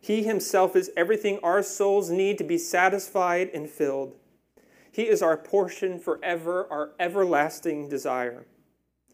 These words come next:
If we are with the shepherd, we are safe and we are fed. Anyone who wants life for their soul must enter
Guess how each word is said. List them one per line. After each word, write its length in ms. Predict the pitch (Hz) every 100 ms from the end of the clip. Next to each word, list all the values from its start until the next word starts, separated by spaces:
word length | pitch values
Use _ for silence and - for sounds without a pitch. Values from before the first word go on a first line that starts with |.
| _ _ _
If 140 | - -
we 80 | 196
are 100 | 156
with 180 | 170
the 80 | 170
shepherd, 500 | 165 170 170 165 151
we 160 | 147 151
are 120 | 127
safe 560 | - 147 160 165 - -
and 140 | 127
we 80 | 135
are 100 | 123
fed. 400 | - - - - _ _ _ _ _ _ _ _ _ _ _ -
Anyone 300 | 151 180 170
who 100 | 170
wants 300 | 147 147 -
life 260 | 139 151
for 120 | - 160
their 100 | 165
soul 380 | - 131 127
must 300 | 131 135 - -
enter 400 | 135 - 131